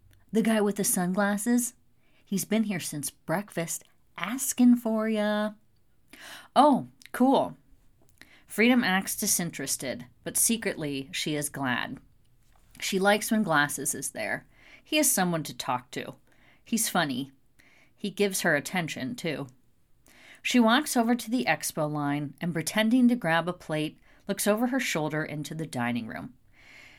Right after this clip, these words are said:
There he is at table fifty-two, reading the paper. She sets down the plate and walks over to greet him. "Reading the paper, huh?" Freedom puts her right hand on her hip and cocks her head.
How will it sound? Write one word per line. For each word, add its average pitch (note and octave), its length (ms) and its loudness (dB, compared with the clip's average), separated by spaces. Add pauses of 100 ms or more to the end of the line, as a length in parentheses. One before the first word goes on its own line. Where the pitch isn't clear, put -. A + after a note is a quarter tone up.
(140)
There F#3 240 2
he A#3+ 180 0
is C3 320 -2
at C#3 120 -10
table C#3+ 340 -2
fifty-two, C#3 960 -6
reading D#3+ 360 -4
the F3 60 -4
paper. - 520 -10 (760)
She - 200 -8
sets A3 340 0
down G#3 240 0
the G#3+ 80 -2
plate D#3+ 480 -4 (120)
and D3 160 -6
walks D#3 320 0
over C#3+ 280 -6
to C#3 140 -14
greet C3 340 -8
him. - 280 -16 (1500)
"Reading A3+ 480 8
the A3 120 6
paper, B3 520 0
huh?" B3 360 2 (580)
Freedom E3+ 440 -6
puts E3 280 -8
her D#3+ 120 -4
right D3+ 300 0
hand D3 380 -4
on D3+ 180 -6
her C#3+ 120 -2
hip - 340 -6
and D#3 220 -8
cocks C3+ 380 -8
her C3 120 -6
head. C#3+ 340 -4